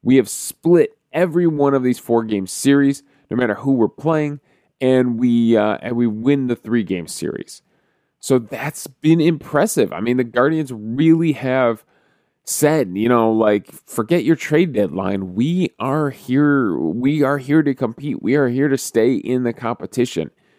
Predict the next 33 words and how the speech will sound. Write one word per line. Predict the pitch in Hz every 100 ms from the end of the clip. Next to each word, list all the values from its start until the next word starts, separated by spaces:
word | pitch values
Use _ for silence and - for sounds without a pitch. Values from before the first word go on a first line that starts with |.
| _ _ _ -
uh, | 98 95 90 82 - _ _ _
in | 135 127
this | 120
American | 117 113 110 117 107
League | 101
Central | - 104 101 85 -
and | 117 185
in | 185 180
the |
American | 175 175 175 170
League | 147
Wild | 151 165 156
Card, | 104 -
frankly." | - 78 - - _ _ _ _ _
So, | - 139 127 120
yeah, | 156 139 - _
the | 113
Guardians | 104 123 165 196 175
are | 143
not | 143 151 139
going | 139 143 123
anywhere, | 113 135 113 98 95 92 -
and, | 104 101 101 101
uh, | 98 98 - _ _ _ _ _
Clase | 135 123 - 139 139 -
picks | 131 -
up | 123
the | 107
big | 95 110 101
save, | - - 185 170 165 160 139
goes, | - 113 110 -
you | -
know | 104 95